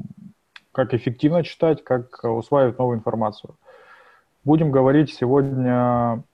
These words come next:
об универсальных правилах. И ещё в конце я расскажу идею, которая есть, э, по формированию такой группы поддержки по изучению, там, материалов, условно говоря, из нашей, из нашей сети «Бирюзовой».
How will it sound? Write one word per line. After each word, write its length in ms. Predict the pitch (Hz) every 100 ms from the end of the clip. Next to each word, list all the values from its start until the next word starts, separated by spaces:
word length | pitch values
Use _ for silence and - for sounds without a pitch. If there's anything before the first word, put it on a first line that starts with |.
| _ _ _ _ _ _ _ _
об 160 | 131 135
универсальных 500 | 139 135 143 127 120
правилах. 420 | 165 185 170 - _ _ _ _ _ _ _ _ _ -
И 80 | 151
ещё 420 | 160 120 - 151
в 60 | -
конце 400 | 117 - 143 131
я 80 |
расскажу 560 | 120 120 127 117 120 117
идею, 340 | 117 151 170 156
которая 440 | 127 135 127 120
есть, 440 | 123 123 113 _ -
э, 320 | 113 113 113 - _
по 240 | - 135
формированию 640 | 127 123 117 123 127 120 110
такой 220 | 113 113
группы 320 | 131 131 -
поддержки 800 | - 120 135 170 - - 147 139
по 280 | 131 - 123
изучению, 1120 | 110 104 131 127 120 113 107 110 - - - _
там, 300 | - 113 113 -
материалов, 640 | 117 117 131 135 135 120 - _ _
условно 360 | - - 123 117
говоря, 320 | 113 113 120
из 100 | 110
нашей, 360 | 120 107 - -
из 80 | 120
нашей 240 | 123 -
сети 400 | 110 117 117 117
«Бирюзовой». 520 | 110 113 110 107 110